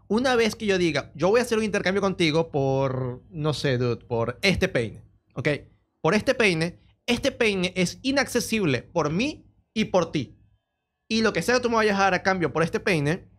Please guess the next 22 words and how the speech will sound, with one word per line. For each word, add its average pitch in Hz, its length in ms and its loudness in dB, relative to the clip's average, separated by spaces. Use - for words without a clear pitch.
es 180 100 4
inaccesible 196 480 2
también 160 340 -2
por 131 180 -4
ti 226 120 -2
y - 40 -2
por 262 160 -2
mí 208 220 -2
hasta 170 220 -4
que 147 120 -6
se 165 160 -4
completa 185 480 0
la 240 80 0
transacción. 180 640 -2
Y 170 60 0
ahora 165 220 4
este 208 200 0
peine 196 320 2
ya 175 160 2
no 277 80 -2
es 269 100 0
mío 202 440 0